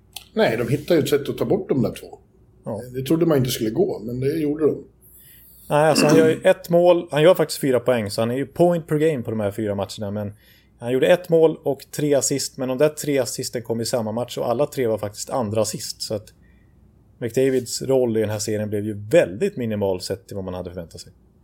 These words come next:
Speaker 1: Ja, men jag kommer tillbaka till det. Han, han sa det själv efter, vad som hände i grundserien betyder ingenting.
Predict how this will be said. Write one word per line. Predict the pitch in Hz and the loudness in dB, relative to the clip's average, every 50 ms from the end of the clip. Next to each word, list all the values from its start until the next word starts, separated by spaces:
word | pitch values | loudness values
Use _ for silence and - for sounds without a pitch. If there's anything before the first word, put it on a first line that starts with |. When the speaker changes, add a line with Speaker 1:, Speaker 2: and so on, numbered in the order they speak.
| _ - _ - - - - - - - - - | _ -20 _ -18 -18 -18 -18 -18 -20 -20 -12 -4
Speaker 1:
Ja, | - 151 180 143 151 175 156 | -2 2 2 4 4 2 2
men | 151 151 | 2 2
jag | 151 147 | 2 4
kommer | 170 196 190 | 4 2 0
tillbaka | - - - 160 180 180 180 | 0 0 0 2 2 2 2
till | - 165 151 | 2 2 4
det. | 151 151 151 156 165 165 160 156 156 | 4 6 4 4 4 2 2 2 0
Han, | 139 156 160 165 165 139 | -2 -4 -4 -6 -8 -4
han | 143 151 143 | -4 -2 0
sa | 139 180 190 175 | 2 4 4 4
det | 139 | 6
själv | - 143 175 202 160 | 6 6 6 6 6
efter, | 131 131 131 - 131 117 110 - - 123 120 120 | 4 2 2 0 0 0 0 -2 -6 -8 -8 -2
vad | 123 131 131 | 0 0 0
som | 131 147 135 | 2 2 0
hände | 156 165 156 156 143 | 2 2 4 4 4
i | |
grundserien | 135 143 147 156 156 - 160 135 | 4 4 4 4 2 0 0 2
betyder | 135 131 - 147 135 120 117 113 | 2 0 0 0 0 2 2 0
ingenting. | 123 117 - - 127 - - | 0 -2 -2 -2 -4 -4 -6